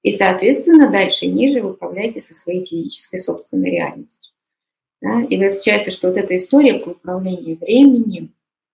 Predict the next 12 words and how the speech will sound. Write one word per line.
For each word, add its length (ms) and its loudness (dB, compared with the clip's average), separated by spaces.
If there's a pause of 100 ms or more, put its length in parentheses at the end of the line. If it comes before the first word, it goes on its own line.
(220)
пространством 760 -2
и 60 -12
веществом, 600 2
она 180 -2
реально 340 -6
работает, 520 0
потому 240 -10
что 160 -20
работает 400 -4
только 480 2
на 240 -4
ментальном 560 -8